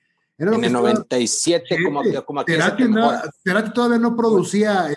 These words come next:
Speaker 1: este
Speaker 3: hecho, el, la primera canción se alcanza a escuchar un poco como Moenia, así como que empieza a jugar, a experimentar con lo electrónico.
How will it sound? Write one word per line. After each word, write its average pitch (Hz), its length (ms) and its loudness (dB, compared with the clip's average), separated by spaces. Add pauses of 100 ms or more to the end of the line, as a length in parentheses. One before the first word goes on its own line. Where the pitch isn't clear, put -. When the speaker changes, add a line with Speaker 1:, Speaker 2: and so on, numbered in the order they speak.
Speaker 1:
este 107 220 -4
Speaker 3:
hecho, 98 920 0 (1080)
el, 104 340 -14
la 107 180 0
primera 104 320 -2
canción 113 440 -2
se 107 280 2
alcanza 165 1400 0
a 117 40 4
escuchar 131 380 -4
un 143 160 -4
poco 143 240 -4
como 123 220 0
Moenia, 107 720 2
así 107 260 -6
como 113 260 -4
que 95 440 -2
empieza 107 480 -2
a - 80 -10
jugar, 104 320 2
a - 20 -2
experimentar 101 720 -4
con 101 140 -4
lo 92 60 -4
electrónico. 98 760 -4